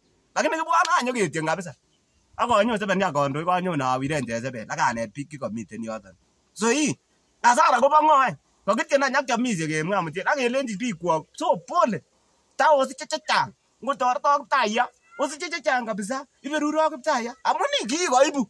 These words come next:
Aibu akinye yon kowo chito nekaket, kamu-, le kikoibu en echek, kingekonori werinyon, ii. Komotokikonye ot kiborunge. Ngele obwan tugul, obwan oraning'wong tugul, ke-, ngebore ketonose kele,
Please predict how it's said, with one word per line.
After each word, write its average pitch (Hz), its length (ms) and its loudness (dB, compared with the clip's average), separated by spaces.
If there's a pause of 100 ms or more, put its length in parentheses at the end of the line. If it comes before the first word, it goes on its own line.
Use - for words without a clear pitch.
Aibu 302 280 2
akinye 269 280 0
yon 214 180 0
kowo 196 160 2
chito 151 260 -8
nekaket, 147 420 -6
kamu-, 139 280 -4
le 180 120 0
kikoibu 220 480 2
en 160 140 0
echek, 190 340 -2
kingekonori 190 600 -2
werinyon, 127 600 -4
ii. 196 120 -8 (400)
Komotokikonye 233 640 0
ot 202 160 -2
kiborunge. 151 680 -2 (320)
Ngele 190 280 2
obwan 294 440 2
tugul, 285 240 -8
obwan 240 360 -2
oraning'wong 233 720 2
tugul, 220 180 -12
ke-, 156 160 -8 (140)
ngebore 240 320 -2
ketonose 196 640 -2
kele, 147 440 -4